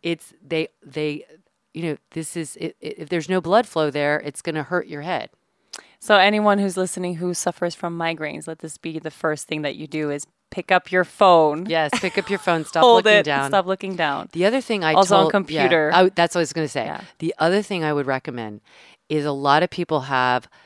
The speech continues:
Speaker 1: their screen still too low and they're looking down at their computer. And so if you can figure out a way, not only to prop it way up, and I know a lot of people have done that,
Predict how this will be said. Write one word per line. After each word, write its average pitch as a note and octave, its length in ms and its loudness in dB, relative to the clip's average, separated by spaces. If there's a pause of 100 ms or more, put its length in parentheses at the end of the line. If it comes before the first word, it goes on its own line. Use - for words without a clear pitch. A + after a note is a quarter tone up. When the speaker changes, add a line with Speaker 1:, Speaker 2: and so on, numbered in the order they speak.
(180)
Speaker 1:
their C#3+ 160 0
screen C#3+ 720 -8 (180)
still D#3+ 540 -2
too C#3+ 280 -6
low B2+ 420 -6 (100)
and C#3+ 160 -4
they're C3+ 140 0
looking C#3+ 300 -6
down C3 160 -4
at B2+ 80 -8
their B2 120 -10
computer. - 600 -10 (640)
And D3+ 240 -2
so D3+ 300 0
if F3 320 -4
you A3 120 -4
can G#3+ 220 -8
figure E3+ 360 -6
out D#3 160 0
a D3 40 -2
way, B2+ 340 -6
not C3 160 -4
only D#3+ 200 -2
to D3+ 80 -6
prop C3+ 260 -2
it C#3 100 -10
way B2+ 140 -4
up, G#2+ 140 -8
and B2+ 80 -10
I B2 60 -8
know C3 120 -6
a C3+ 40 -4
lot C3+ 120 -4
of B2+ 60 -10
people C3 160 -8
have A#2 120 -8
done B2 200 -6
that, G#2 180 -14